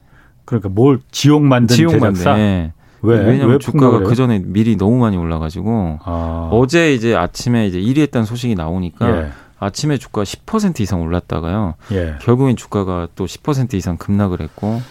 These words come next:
Speaker 2: 오늘도
Speaker 1: 어.
Speaker 2: 빠져버렸습니다.
Speaker 1: 야, 그렇게 빨리빨리 반응을 하나 보죠.
Speaker 2: 너무 빨리 반응을 해요.
Speaker 1: 어.
Speaker 2: 그러니까 기대감이 너무 높았는데
Speaker 1: 예.
Speaker 2: 일 등을 해도 이제 그거죠. 보통 이제 이런 걸 셀온 뉴스라 그래요.
Speaker 1: 셀온 뉴스?
Speaker 2: 그러니까
Speaker 1: 어.
Speaker 2: 뉴스에 팔자.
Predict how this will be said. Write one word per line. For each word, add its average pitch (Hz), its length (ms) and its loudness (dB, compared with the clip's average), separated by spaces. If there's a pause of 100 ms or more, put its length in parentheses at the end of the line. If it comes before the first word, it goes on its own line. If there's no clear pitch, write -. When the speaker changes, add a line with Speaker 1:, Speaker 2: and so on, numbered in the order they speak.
(140)
Speaker 2:
오늘도 143 360 2
Speaker 1:
어. 80 60 -4
Speaker 2:
빠져버렸습니다. 82 840 -6
Speaker 1:
야, - 200 -14
그렇게 123 300 -2
빨리빨리 156 500 0
반응을 104 400 -2
하나 92 180 -2
보죠. 73 220 -12
Speaker 2:
너무 143 240 4
빨리 110 260 2
반응을 82 380 -6
해요. 87 80 -6
Speaker 1:
어. 78 360 -8
Speaker 2:
그러니까 123 220 0
기대감이 180 440 2
너무 113 180 2
높았는데 98 580 -4
Speaker 1:
예. 90 400 -2 (240)
Speaker 2:
일 156 140 2
등을 196 340 2
해도 165 380 -2
이제 98 320 -2
그거죠. 123 340 -2
보통 170 320 0
이제 120 180 2
이런 123 200 2
걸 117 100 2
셀온 247 420 2
뉴스라 123 340 0
그래요. 87 400 -4 (640)
Speaker 1:
셀온 165 360 2
뉴스? 107 200 0
Speaker 2:
그러니까 113 360 2 (240)
Speaker 1:
어. 78 180 -6
Speaker 2:
뉴스에 135 300 2
팔자. 123 440 -6